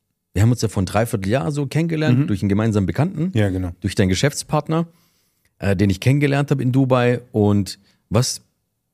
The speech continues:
Speaker 1: bei dir sehr auffällig war, gegenüber anderen Rappern, mit denen ich schon in Kontakt war, du hast erstens gar nicht so diese Rapper-Attitudes, wie ich, wie man sie so kennt, so, oder diese Star-Allüren oder irgendwie, dass du dich so darstellst, als wärst du was Besseres als alle anderen Menschen.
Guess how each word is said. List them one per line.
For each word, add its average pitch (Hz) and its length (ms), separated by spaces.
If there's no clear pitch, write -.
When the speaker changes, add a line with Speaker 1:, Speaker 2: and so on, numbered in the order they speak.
Speaker 1:
bei 117 220
dir 180 220
sehr 127 260
auffällig 190 560
war, 240 340
gegenüber 117 420
anderen 160 340
Rappern, 151 280
mit 143 140
denen 135 140
ich 127 80
schon 123 160
in 107 80
Kontakt - 380
war, 160 240
du 98 100
hast 110 120
erstens 127 500
gar 110 180
nicht 156 160
so 139 140
diese 95 280
Rapper-Attitudes, 143 1080
wie 107 100
ich, 98 80
wie - 240
man 104 100
sie 92 80
so 90 140
kennt, 143 420
so, 120 160
oder 101 160
diese 85 220
Star-Allüren 143 1080
oder 95 260
irgendwie, 98 300
dass 90 160
du 95 160
dich 87 200
so 90 280
darstellst, 139 500
als 110 160
wärst 110 200
du 104 40
was 90 160
Besseres 139 460
als 131 140
alle 131 240
anderen 127 280
Menschen. 123 460